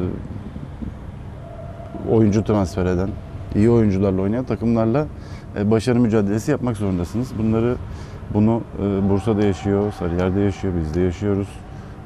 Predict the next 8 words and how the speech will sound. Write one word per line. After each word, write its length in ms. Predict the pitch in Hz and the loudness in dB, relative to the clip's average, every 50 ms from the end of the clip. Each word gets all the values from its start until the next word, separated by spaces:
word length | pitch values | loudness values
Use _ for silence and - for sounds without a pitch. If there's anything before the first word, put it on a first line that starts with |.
| - 92 92 | -6 -2 -2
E, 280 | 87 85 85 85 87 82 | 0 0 0 0 0 -2
Çanakkale 500 | - - 92 98 101 98 - - 107 101 | -2 0 2 2 2 2 2 2 2 2
Halkbank'ta 480 | 92 98 104 90 - 104 98 98 104 107 | 4 2 2 2 2 2 0 2 2 2
yaşıyor, 340 | 101 98 90 - 104 110 110 117 127 | 2 2 2 2 0 0 2 2 2
bütün 200 | 139 - 147 101 | 2 2 2 2
takımlar 360 | 104 98 87 98 120 147 151 | 2 0 0 2 2 2 4
yaşıyor 380 | 135 127 120 - - 107 107 113 - - | 4 2 2 0 -2 -2 -2 -2 -2 -2
ama, 240 | 123 127 135 135 139 | 2 2 4 4 2